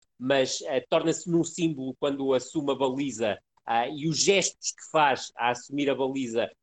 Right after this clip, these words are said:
mostram uma personalidade fora de comum para um jogador tão jovem, mas aqueles minutos na baliza no Bessa acabam por marcar,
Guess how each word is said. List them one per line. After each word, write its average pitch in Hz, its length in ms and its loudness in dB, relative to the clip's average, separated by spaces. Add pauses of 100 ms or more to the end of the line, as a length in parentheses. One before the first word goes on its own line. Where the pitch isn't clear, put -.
mostram 151 320 0
uma 147 180 0
personalidade 135 640 -2
fora 127 200 2
de - 40 -12 (140)
comum 131 180 -6
para 120 220 -2
um 117 40 -4
jogador 113 540 -4
tão 131 180 2
jovem, 120 520 0 (240)
mas 127 160 -2
aqueles 139 320 -2
minutos 160 560 0
na 135 120 0
baliza 131 480 0
no 123 160 -2
Bessa 127 360 0
acabam 127 400 -2
por 131 100 -8
marcar, 127 500 0